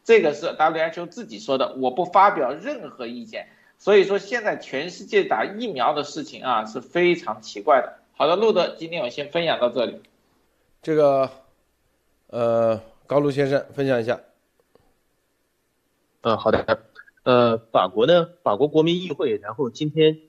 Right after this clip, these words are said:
Speaker 3: 呃，已经通过决议案，呃，正式，呃，就是认定，呃，中共，然后对新疆维吾尔族犯下了种族灭绝罪和反人类罪。然后呢，大家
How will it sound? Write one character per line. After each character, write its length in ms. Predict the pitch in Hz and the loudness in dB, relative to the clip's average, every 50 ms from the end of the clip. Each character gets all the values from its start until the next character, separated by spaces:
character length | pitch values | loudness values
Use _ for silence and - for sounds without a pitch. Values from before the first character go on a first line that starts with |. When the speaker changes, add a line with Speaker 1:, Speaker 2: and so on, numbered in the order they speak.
| _ _ | _ _
Speaker 3:
呃， 280 | - 110 104 98 95 95 | -8 -4 -2 -2 -2 -2
已 220 | 95 - - 220 190 | -4 -8 -14 -16 -8
经 140 | - 123 135 | -6 -6 -6
通 180 | - - 160 160 | -2 0 2 4
过 120 | 151 127 | 4 4
决 140 | 104 107 101 | 2 2 0
议 80 | 120 | 0
案， 240 | 113 113 123 110 - _ _ - _ _ _ - | 0 0 -2 -4 -6 _ _ -20 _ _ _ -4
呃， 280 | 117 113 110 104 101 | 0 2 2 2 0
正 200 | 101 - 196 175 | 2 2 2 2
式， 420 | 147 - - 135 117 110 107 107 107 - - | 2 2 2 4 4 4 2 -2 -6 -10 -8
呃， 360 | 110 110 104 101 98 95 95 - _ - | -6 -4 -4 -2 -2 -4 -6 -8 _ -12
就 80 | 127 | -8
是 80 | 113 113 | -6 -2
认 180 | 123 160 156 131 | 0 0 0 2
定， 160 | 147 143 113 - _ _ _ _ _ _ | 0 -2 -2 -4 _ _ _ _ _ _
呃， 360 | - 117 107 104 101 98 98 | -8 -6 -4 -4 -4 -4 -6
中 240 | 98 98 - 170 170 | -8 -6 -2 0 0
共， 240 | 170 175 151 117 - - _ _ _ | 4 2 2 0 0 -8 _ _ _
然 140 | - - 110 | -6 -4 -2
后 120 | 123 127 117 | -2 -2 0
对 300 | 120 139 127 113 107 104 | 2 4 4 4 4 0
新 260 | - - - 170 156 | -2 -4 -2 -2 0
疆 200 | 156 156 156 139 | 2 0 2 2
维 120 | 147 151 | 2 0
吾 80 | 147 151 | 2 2
尔 200 | 127 92 - - _ | 0 -2 -2 -4 _
族 120 | - 104 117 | -12 -12 -10
犯 220 | 113 - 151 127 | -4 -2 -2 -2
下 80 | 123 120 | -2 -2
了 160 | 107 101 95 | -2 -2 -2
种 300 | 92 _ - 107 98 98 - | -4 _ -10 -10 -10 -10 -10
族 120 | - 107 | -8 -4
灭 140 | 110 147 - | -2 -2 -2
绝 140 | 104 107 110 | 0 -2 -4
罪 200 | 110 139 123 - | 0 0 -2 -2
和 160 | - - 131 | -2 -6 -6
反 260 | 123 - 117 92 85 | -4 -4 -6 -6 -6
人 120 | 95 104 120 | -6 -6 -4
类 100 | 135 120 | -4 -4
罪。 260 | - 98 78 - _ _ _ _ _ - | -4 -6 -8 -8 _ _ _ _ _ -4
然 140 | - 131 | -2 0
后 100 | 139 165 | 2 4
呢， 160 | 151 139 123 117 | 4 4 2 2
大 160 | - - 143 | 0 0 0
家 200 | 135 147 143 143 | 2 2 2 2